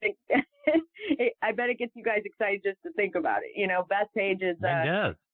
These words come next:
Speaker 1: it's, it's definitely got a fire, uh, within it. And, um, yeah, it's a, it's a great place to be every single day. You know, its history is huge as well.
Speaker 2: That's right.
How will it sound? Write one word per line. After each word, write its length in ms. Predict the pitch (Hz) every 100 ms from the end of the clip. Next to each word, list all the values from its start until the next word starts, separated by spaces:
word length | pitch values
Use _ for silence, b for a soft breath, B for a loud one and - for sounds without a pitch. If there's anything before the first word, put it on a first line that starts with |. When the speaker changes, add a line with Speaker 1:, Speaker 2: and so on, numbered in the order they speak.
| _
Speaker 1:
it's, 180 | 175 180 190
it's 260 | 196 196 -
definitely 600 | 202 208 214 208 208 202
got 160 | 190
a 100 | 185 -
fire, 520 | 202 180 185 175 160 - _ -
uh, 260 | 175 170 170
within 320 | 165 175 180 180
it. 200 | 160 -
And, 320 | 170 170 165
um, 260 | 160 151 143 160 _ _ _ _ _ _ _ _ _ _ _ -
yeah, 200 | 185 170
it's 100 | 160
a, 40 | 190
it's 240 | 185 175
a 40 |
great 340 | 175 190 185 -
place 180 | 185 170 180
to 60 |
be 200 | 175 165
every 220 | 160 165 160
single 240 | 165 156
day. 260 | 156 139 110 - _ _ _ _ _ _ _ 226
You 80 |
know, 100 | 214
its 160 | 170 165
history 440 | 226 220 - 180 165
is 80 | 160
huge 280 | 165 165 160
as 60 | 143
well. 380 | 151 135 135 151 _ _ _ _ _ _ _ _ _ _ -
Speaker 2:
That's 180 | 131 180
right. 300 | 208 131